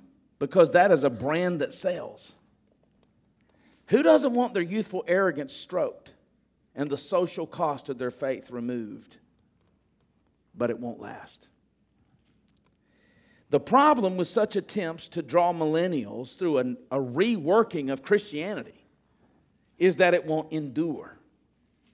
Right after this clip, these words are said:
It can't. If you make your theology like you make an Apple product, you are guaranteed that people will love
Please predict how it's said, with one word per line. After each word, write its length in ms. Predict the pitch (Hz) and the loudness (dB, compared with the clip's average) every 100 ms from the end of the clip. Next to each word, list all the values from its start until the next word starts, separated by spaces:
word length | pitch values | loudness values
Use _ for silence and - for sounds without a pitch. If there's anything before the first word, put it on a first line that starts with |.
| _ _ _ | _ _ _
It 200 | 160 - | -4 -4
can't. 560 | - 202 165 - - - _ _ _ _ _ _ _ | -8 -6 -6 -10 -20 -20 _ _ _ _ _ _ _
If 220 | 147 147 | -2 -2
you 140 | 196 294 | 0 2
make 300 | 277 254 254 | 4 4 2
your 100 | 208 | -4
theology 800 | - 190 190 233 190 147 135 160 | -2 2 2 4 4 2 0 0
like 260 | 180 175 | 0 -2
you 80 | 180 | -6
make 240 | 170 170 | -2 0
an 120 | 160 - | 0 0
Apple 420 | 214 262 185 147 | 0 2 0 0
product, 400 | 131 101 - - _ _ _ _ _ _ _ _ _ _ _ _ _ _ | -2 -4 -8 -18 _ _ _ _ _ _ _ _ _ _ _ _ _ _
you 220 | - 208 208 | -4 6 8
are 120 | 143 | 8
guaranteed 1040 | 120 185 247 277 269 269 277 240 156 151 | 6 8 10 10 6 4 2 2 0 4
that 240 | 156 - | 2 2
people 720 | - 240 254 247 247 226 - - - - | 0 0 4 6 8 6 -4 -20 -20 -2
will 260 | 160 165 147 | 2 2 8
love 460 | 170 208 196 - | 8 8 6 -2